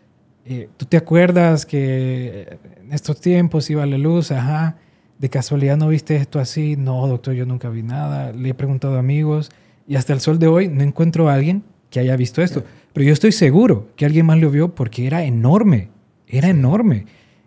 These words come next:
Speaker 1: Y actualmente, no sé si usted ha visto esta serie de alienígenas ancestrales.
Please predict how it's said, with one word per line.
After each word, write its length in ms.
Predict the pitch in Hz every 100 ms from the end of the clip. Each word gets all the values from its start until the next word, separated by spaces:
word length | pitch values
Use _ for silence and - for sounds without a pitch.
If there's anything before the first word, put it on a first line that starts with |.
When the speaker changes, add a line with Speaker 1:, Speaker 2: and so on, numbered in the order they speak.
| -
Speaker 1:
Y 260 | 135 147 -
actualmente, 720 | 139 151 151 156 165 185 160
no 140 | 139 135
sé 100 | 151
si 100 | 143
usted 160 | -
ha 60 | 139
visto 300 | 143 - 151 -
esta 480 | 120 - 139 127
serie 260 | 117 139 139
de 80 | 139
alienígenas 500 | 123 120 123 139 139
ancestrales. 680 | 139 123 - 139 135 170 -